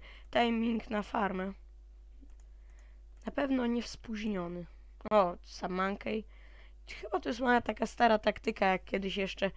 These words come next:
tak bardzo nie ogarniałem i Sam Monkey był najlepszą rzeczą. Jak się wylosował, to było, że po prostu euforia maksymalna i po prostu, że wygrana. Na ósmej możemy spróbować Rush, choć nie wydaje mi się, żeby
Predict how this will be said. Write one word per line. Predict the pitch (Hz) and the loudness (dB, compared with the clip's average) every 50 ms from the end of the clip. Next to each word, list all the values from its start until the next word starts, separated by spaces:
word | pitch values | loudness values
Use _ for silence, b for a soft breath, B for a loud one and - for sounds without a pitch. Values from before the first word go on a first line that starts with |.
| B B B B B B B B | B B B B B B B B
tak | - 196 196 | -6 -2 4
bardzo | 214 214 214 208 214 | 4 4 4 4 2
nie | 214 214 208 | 2 2 2
ogarniałem | 208 208 202 208 214 214 220 214 208 | 4 4 4 4 4 2 2 2 2
i | 202 | 0
Sam | 190 - - 214 214 | -2 -2 0 0 2
Monkey | 208 208 208 208 208 - 208 | 2 2 0 0 0 -2 -2
był | 208 208 208 | 0 0 0
najlepszą | 208 208 208 208 214 208 - - - 214 208 | 2 2 2 4 2 2 2 0 -2 -2 0
rzeczą. | 214 220 214 - 196 196 | 0 0 0 0 -2 -2
Jak | 196 196 - | -2 -2 -4
się | - - 208 | -4 -4 -4
wylosował, | 196 208 202 208 202 - 226 220 214 214 208 | -2 0 0 0 0 2 0 2 4 4 2
to | 202 - 208 | 2 -4 -6
było, | 202 214 202 202 | -4 -2 -2 -2
że | 196 208 208 208 - B B B B B B B B B B B - - | 0 0 -2 -2 -2 B B B B B B B B B B B -16 -12
po | - 202 | -10 -8
prostu | 208 208 214 214 - - - 226 220 214 214 - - - - - - - - - - - - - - - - - | -2 0 0 0 -2 -4 -2 2 2 2 0 -2 -12 -20 -20 -20 -18 -18 -18 -18 -18 -20 -20 -20 -20 -12 -2 2
euforia | 220 208 208 - - 226 214 214 208 202 | 4 4 4 4 4 4 6 6 6 6
maksymalna | 208 202 196 - - - 214 214 208 208 208 208 208 202 202 | 4 2 0 -2 -4 -4 -2 0 2 2 2 4 4 2 2
i | 196 196 196 | 2 2 0
po | - 220 214 | -2 -4 -8
prostu, | 208 220 202 196 - - - 208 | -6 -4 -6 -6 -6 -8 -10 -6
że | 185 208 202 | -4 -2 2
wygrana. | 196 214 208 208 214 208 190 180 180 - 170 - - b b b b b b b b b b b b b b b b b | 2 2 2 4 4 6 6 4 2 -4 -12 -14 -16 b b b b b b b b b b b b b b b b b
Na | 247 240 254 254 | 0 2 2 2
ósmej | 247 - - 233 233 226 | 2 0 -2 0 0 2
możemy | 220 220 214 208 220 214 208 | 2 0 0 0 -2 -2 -4
spróbować | - - - 226 208 214 202 202 196 - - | -6 -8 -6 -4 -2 -2 0 0 0 0 2
Rush, | 240 240 233 233 - - | 4 4 4 4 2 -4
choć | - 220 - | -8 -6 -2
nie | 233 220 220 | -2 -2 -2
wydaje | 220 220 226 220 214 | 0 0 0 0 0
mi | 208 202 | 0 -2
się, | - 214 214 | -4 -6 -8
żeby | 202 208 202 208 202 | -6 -6 -4 -4 -6